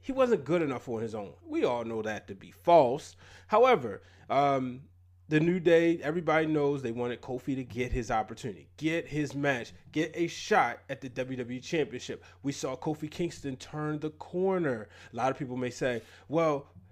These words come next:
he wasn't always this guy. We didn't always see him as a champion," but it was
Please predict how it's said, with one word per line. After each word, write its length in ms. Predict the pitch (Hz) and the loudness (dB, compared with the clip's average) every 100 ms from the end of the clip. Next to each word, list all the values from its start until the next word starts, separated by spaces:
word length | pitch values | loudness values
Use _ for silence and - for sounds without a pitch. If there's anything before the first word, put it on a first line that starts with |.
| - | -4
he 160 | 214 208 | -2 2
wasn't 440 | 196 214 180 170 | 4 4 2 0
always 600 | 160 160 160 165 156 151 - | 2 2 2 2 2 0 -4
this 280 | 135 156 - | -2 -2 0
guy. 260 | 156 120 117 | 2 2 0
We 160 | 175 | -2
didn't 240 | 208 196 170 | 0 0 0
always 260 | 170 170 | -2 -4
see 160 | - 190 | -2 0
him 140 | 160 | 0
as 160 | 147 131 | 0 -4
a 60 | 120 | -8
champion," 560 | - 156 127 - 98 - - - | -4 -2 -2 -4 -14 -16 -12 -4
but 140 | 135 | -2
it 100 | 139 | -2
was 300 | 131 113 | -4 -8